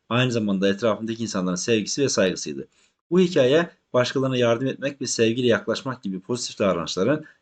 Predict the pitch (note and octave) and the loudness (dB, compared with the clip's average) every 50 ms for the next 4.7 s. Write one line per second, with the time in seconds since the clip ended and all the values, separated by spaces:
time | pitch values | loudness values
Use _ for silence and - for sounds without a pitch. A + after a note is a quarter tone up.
0 | _ - B2 A#2 - - C3+ C3+ B2+ - B2 A#2 A#2 A#2 G#2+ - B2 A2+ G#2+ A2 | _ -4 -4 -2 -2 -2 -4 -4 -2 0 0 2 2 2 0 0 -2 -2 0 0
1 | A2+ A#2+ C3 A#2+ A#2 G#2 G2+ F#2+ - - A#2 A2 G#2+ G2 F#2 G2 - - F#2 A#2 | 0 0 -2 -2 0 0 0 -2 0 2 2 2 2 2 0 -4 -6 -4 -2 0
2 | D#3 E3 E3 - _ _ _ - B2+ C3+ C3+ C3+ C3+ C3+ C3 A#2+ A2+ A2+ G2+ - | 0 0 -2 -4 _ _ _ -2 0 0 2 4 4 4 4 4 4 2 0 0
3 | C3 B2+ C3+ - - - A2+ A2 G#2 - - A2+ - - A2+ A2 C3 C3+ B2 A2+ | -2 -4 -4 -6 -2 0 0 0 0 0 -4 -8 -6 -4 -2 0 0 0 0 0
4 | G#2 G2+ G2+ - A2 G2+ F#2+ F2+ D#2+ - - D#2 C#2+ | 0 0 -2 -2 0 0 0 0 -2 -4 -6 -8 -8